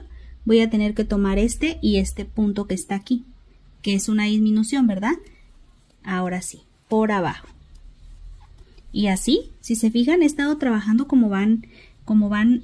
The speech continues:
presentándose los puntos. El que sigue es un relieve, porque este lo tomamos por abajo. Ese tiene que ser un relieve. Uno.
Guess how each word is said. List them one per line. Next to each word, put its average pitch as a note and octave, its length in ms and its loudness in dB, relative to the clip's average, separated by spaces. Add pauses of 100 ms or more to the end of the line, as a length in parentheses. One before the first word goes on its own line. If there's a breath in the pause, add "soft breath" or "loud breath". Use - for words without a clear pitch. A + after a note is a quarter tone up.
(160)
presentándose B3 600 2
los B3 140 0
puntos. F#3 540 -4
El G3+ 160 -12
que G#3+ 140 -6
sigue B3 340 2 (260)
es - 220 -6
un G#3+ 220 -6
relieve, A3 480 -6 (100)
porque F#3 220 -10
este G#3+ 160 -2
lo G3+ 100 0
tomamos F3 380 -6
por G3 160 -8
abajo. G#3 360 -4 (400 loud breath)
Ese G3 200 -12
tiene F#3+ 180 -6
que F#3 120 -6
ser G#3 180 -12
un G#3+ 80 -14
relieve. G3+ 440 -10 (180)
Uno. G#3+ 380 4